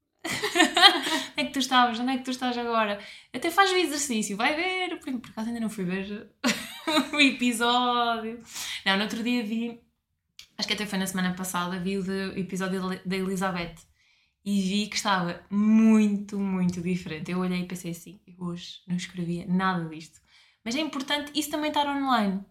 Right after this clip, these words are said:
É importante que quem ouve e lê este podcast perceba que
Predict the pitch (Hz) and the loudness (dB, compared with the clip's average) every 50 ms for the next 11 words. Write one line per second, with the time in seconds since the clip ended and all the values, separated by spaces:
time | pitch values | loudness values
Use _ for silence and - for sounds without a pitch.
0 | _ - - 254 262 269 254 - 254 - - 269 269 269 262 - - - _ - | _ -4 -2 0 0 0 0 -2 -4 -4 -2 -4 -4 -4 -4 -8 -14 -20 _ -12
1 | 220 196 - - - 254 247 247 226 202 180 170 165 165 - _ _ _ _ _ | -12 -12 -10 -6 0 2 2 2 4 4 2 2 0 -2 -8 _ _ _ _ _
2 | _ _ _ _ - 254 277 285 294 269 226 185 160 151 151 156 151 - - _ | _ _ _ _ -2 -2 0 2 2 0 0 0 -2 -6 -6 -8 -10 -12 -14 _
3 | _ - 220 240 240 240 240 254 269 269 226 180 151 - - - - - 285 285 | _ -6 -2 -2 -2 0 0 2 2 2 2 0 -2 -4 -10 -8 -4 -2 -2 -2
4 | 269 - - - 202 196 196 196 - - - 170 170 180 - - _ - 240 262 | -2 -4 -6 -4 -2 -2 -2 -2 -6 -4 -2 -2 -2 -2 -6 -12 _ -14 -14 -14
5 | - _ _ _ _ _ _ _ _ - - - 285 285 285 277 302 285 294 - | -14 _ _ _ _ _ _ _ _ -6 -4 0 0 0 0 0 -2 -4 -6 -6
6 | - 254 254 226 190 170 165 - | -2 0 0 2 2 0 -2 -6